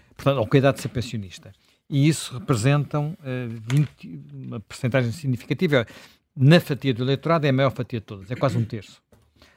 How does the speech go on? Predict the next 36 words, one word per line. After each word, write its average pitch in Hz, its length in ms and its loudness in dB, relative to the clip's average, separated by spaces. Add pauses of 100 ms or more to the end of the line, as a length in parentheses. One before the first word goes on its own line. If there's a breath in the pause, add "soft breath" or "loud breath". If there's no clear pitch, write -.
(380 soft breath)
Os 214 560 6
jovens, 120 520 0
os 123 100 -14
com - 100 -2
menos 139 220 2
de - 80 -12
trinta 123 160 -4
e 110 60 -8
cinco 123 280 -2
anos, 120 200 0
os 110 100 -12
tais 123 180 -2
onde 113 180 -2
o - 20 -10
Partido 117 240 -4
Socialista 117 320 -8 (180)
praticamente 135 420 -2
não 127 120 2
penetra, 117 540 -4 (380 soft breath)
hoje 147 460 2
só - 220 -2
representam 147 680 -4
vi-, 139 240 0
um 147 120 0
quinto 147 340 -2
do 135 80 -8
eleitorado, 127 380 -2
um 135 40 4
em 143 80 4
cada 123 200 -2
cinco 120 280 -8
eleitores. 110 460 -4 (560)
Portanto, - 420 0
e 135 80 4
votam 123 240 2
menos. 101 360 -2